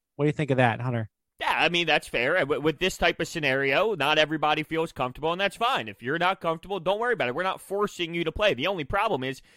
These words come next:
Speaker 2: if you're a player, and I talk about the sixty percent that have low salary, that means you're probably not a player that has, uh,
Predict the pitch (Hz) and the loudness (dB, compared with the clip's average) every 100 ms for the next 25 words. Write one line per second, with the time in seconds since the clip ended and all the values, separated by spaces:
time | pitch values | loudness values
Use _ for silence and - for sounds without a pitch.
0 | _ 156 147 185 175 - 180 175 156 135 | _ -8 -4 -4 -2 0 0 0 -2 0
1 | 170 156 151 135 - - 175 - 170 - | 0 2 -2 -4 -8 -8 -8 -8 -8 -6
2 | 147 175 175 - 135 147 143 127 - _ | -6 -4 -4 -2 2 4 2 0 -12 _
3 | 151 151 - 170 202 226 135 127 139 147 | 0 0 2 4 4 4 2 2 0 -4
4 | 127 139 110 156 165 165 143 139 139 131 | -8 -10 -6 0 0 0 0 2 2 2
5 | - 139 135 127 127 135 131 127 - - | 2 0 0 -2 0 2 2 -2 -10 -20
6 | _ _ - 127 123 123 | _ _ -2 0 2 0